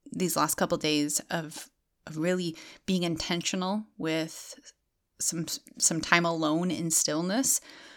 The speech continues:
That is why I'm sharing this. That's why I'm encouraging you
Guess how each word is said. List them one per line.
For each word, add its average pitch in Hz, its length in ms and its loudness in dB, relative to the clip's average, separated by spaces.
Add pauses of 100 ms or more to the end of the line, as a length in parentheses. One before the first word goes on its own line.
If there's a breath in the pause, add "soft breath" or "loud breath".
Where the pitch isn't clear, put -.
(840 loud breath)
That 196 440 4
is 175 180 -2
why 156 360 2
I'm - 180 0
sharing 156 380 2
this. 135 200 0
That's 165 280 2
why 170 160 0
I'm 160 120 0
encouraging 165 720 -4
you 151 420 -2